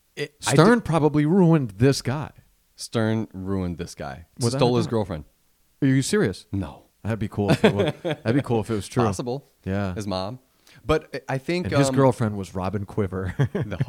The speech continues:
Speaker 1: that'd be hilarious.
Speaker 2: Yeah.
Speaker 1: Uh, it's a good question. I wonder if the guy was, like, a big deal, or, or f-, I mean, he also could have, you know, like the, like the, what's the saying? If you can't do, teach, or whatever.
Speaker 2: Yep.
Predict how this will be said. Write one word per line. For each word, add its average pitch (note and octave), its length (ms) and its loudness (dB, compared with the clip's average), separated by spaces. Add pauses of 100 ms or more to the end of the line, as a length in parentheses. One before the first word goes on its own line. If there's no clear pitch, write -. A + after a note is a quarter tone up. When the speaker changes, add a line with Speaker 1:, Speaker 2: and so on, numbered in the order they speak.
(220)
Speaker 1:
that'd - 160 -12
be E2 80 -12
hilarious. D#2+ 400 -10
Speaker 2:
Yeah. A2 80 -6 (420)
Speaker 1:
Uh, A#2+ 340 0
it's C3+ 140 -2
a E3 60 0
good G3+ 220 -2
question. F#3 320 -4
I G2+ 60 0
wonder D3+ 360 0
if C3+ 140 -4
the B2+ 60 -6
guy A2+ 260 -8
was, A2 120 -6
like, G#2+ 120 -10
a G2+ 60 -6
big G2 280 -6
deal, C#3 420 -6
or, G2+ 240 -4
or A#2 380 -4
f-, - 220 -20
I A#2+ 60 -6
mean, A2+ 260 -4
he A2 160 -8
also A#2+ 260 -8
could G#2+ 140 -4
have, F#2+ 100 -6
you G2+ 80 -8
know, G2 120 -6
like F2+ 160 -10
the, E2 340 -12
like F2 160 -16
the, D#2+ 320 -12 (240)
what's G2 180 -12
the G2 80 -12
saying? F#2+ 380 -8
If - 120 -12
you E2 60 -16
can't F2+ 340 -10
do, F#2 220 -6
teach, F#2+ 400 -10
or G#2+ 60 -6
whatever. G2+ 300 -6
Speaker 2:
Yep. G#2 140 -4